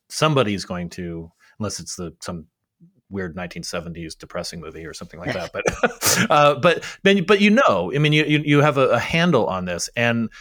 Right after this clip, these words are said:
that occurred to me too. I mean, just what you're describing, Madeline, that, like, there was no guarantee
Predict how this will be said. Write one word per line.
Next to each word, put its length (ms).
that 180
occurred 360
to 80
me 140
too. 320
I 60
mean, 140
just 240
what 100
you're 120
describing, 500
Madeline, 420
that, 240
like, 360
there 260
was 220
no 140
guarantee 920